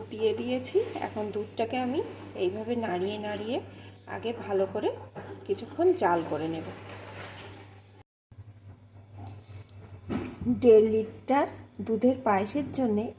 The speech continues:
এখানে আমি পঞ্চাশ গ্রাম পরিমাণ গোবিন্দভোগ চাল নিয়ে নিয়েছি। চালটাকে আমি ভালো করে ধুয়ে নিয়েছি। এখন এর ভিতরে দিয়ে দেবো এক চামচ পরিমাণ ঘি। ঘিটা দিয়ে চালটাকে ভালো করে এইভাবে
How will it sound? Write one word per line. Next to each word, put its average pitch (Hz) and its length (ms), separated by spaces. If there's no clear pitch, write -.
এখানে 214 320
আমি 277 120
পঞ্চাশ 214 400
গ্রাম 240 200
পরিমাণ 285 340
গোবিন্দভোগ 220 520
চাল 220 240
নিয়ে 208 220
নিয়েছি। 247 300
চালটাকে 196 520
আমি 262 140
ভালো 214 180
করে 226 140
ধুয়ে 226 320
নিয়েছি। 277 340
এখন - 240
এর 214 140
ভিতরে 233 360
দিয়ে 220 200
দেবো 220 160
এক 208 60
চামচ 214 260
পরিমাণ 220 320
ঘি। 220 160
ঘিটা 208 280
দিয়ে 226 160
চালটাকে 220 420
ভালো 214 240
করে 226 220
এইভাবে 220 300